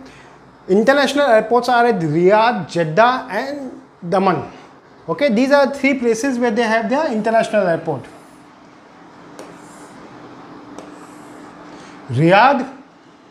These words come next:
Jeddah and Dammam. Similarly, at Jeddah, Ras Tanura and Yanku, they have their seaports.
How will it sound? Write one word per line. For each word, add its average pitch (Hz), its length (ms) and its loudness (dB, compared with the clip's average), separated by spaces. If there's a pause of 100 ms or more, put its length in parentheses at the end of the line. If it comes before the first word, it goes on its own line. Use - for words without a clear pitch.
Jeddah 190 680 -2 (520)
and 269 380 2
Dammam. 170 580 0 (600)
Similarly, 285 720 2 (380)
at 190 240 2
Jeddah, 247 580 2 (400)
Ras 170 280 -2
Tanura 254 600 2
and 233 160 0
Yanku, 196 720 0
they 208 100 4
have 208 280 2
their 311 180 4
seaports. 226 960 -2